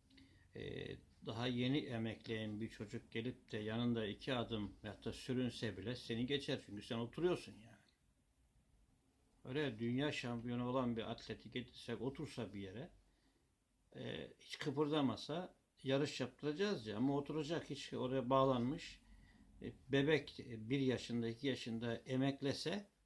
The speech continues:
onu geçer yani. Çocuk onu geçer çünkü öteki oturuyor yani. E, şu an, e, bizde öyle değil mi? Bizim her tarafımıza girmişler, madenlerimizi talan ediyorlar. Sen kalkmışsın, "Amerika'nın bana ne kadar güçlü olduğu."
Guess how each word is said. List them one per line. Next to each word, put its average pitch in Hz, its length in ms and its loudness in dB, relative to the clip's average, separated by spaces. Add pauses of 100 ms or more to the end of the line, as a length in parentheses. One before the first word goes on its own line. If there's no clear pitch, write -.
onu 135 280 2
geçer 208 320 2
yani. 92 400 0
Çocuk 127 280 -8
onu 165 180 0
geçer 208 340 0
çünkü 151 240 0
öteki 175 380 0
oturuyor 202 420 8
yani. 104 320 2 (1040)
E, 120 140 0
şu 143 280 0
an, 151 320 2
e, 127 400 0
bizde 127 260 0
öyle 147 240 0
değil 208 200 4
mi? 101 240 -2 (100)
Bizim 120 340 -4
her 139 260 -4
tarafımıza 123 560 -2
girmişler, 120 640 -2
madenlerimizi 117 840 0
talan 135 280 0
ediyorlar. 110 440 -2 (920)
Sen 147 320 2
kalkmışsın, 147 880 -2 (180)
"Amerika'nın 131 640 2
bana 127 180 0
ne 143 180 4
kadar 127 240 0
güçlü - 420 -6
olduğu." 101 240 -8